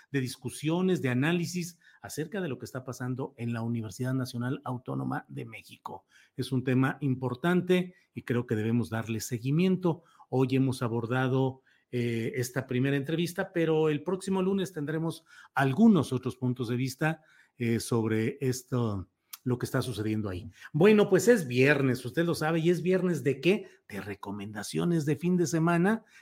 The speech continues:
y para ello está con nosotros ya, eh, Adriana Buentello. Adriana, buenas tardes.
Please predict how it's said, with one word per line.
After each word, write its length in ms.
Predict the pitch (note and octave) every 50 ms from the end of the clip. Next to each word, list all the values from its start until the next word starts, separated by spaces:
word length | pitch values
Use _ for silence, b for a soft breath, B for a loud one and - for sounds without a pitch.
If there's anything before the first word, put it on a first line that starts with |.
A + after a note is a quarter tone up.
| b
y 100 | b B2
para 240 | - - A#2+ A2 A#2
ello 180 | B2 B2 B2 C3
está 280 | B2 - - C3+ C3
con 140 | - C#3 B2+
nosotros 440 | A#2+ A#2 - C3+ C3 B2+ - B2+ G#2+
ya, 320 | C3+ D3+ D3+ D#3 D3+ - B B B B B B B B
eh, 280 | C#3+ C3+ C#3 D3 G3 -
Adriana 400 | D#3 D#3+ E3 E3 F#3+ G#3 G3+ G3
Buentello. 460 | F3+ D#3+ D3 C3 C3+ C#3 C3 C3+ E3 F3
Adriana, 400 | F3 F#3+ G3+ G#3 G#3+ G#3 G3+ F#3+
buenas 360 | E3+ G3 G#3 G#3 G3+ F3+ G3
tardes. 580 | - F#3 F3 D#3 C#3+ C3+ A#2 - - - -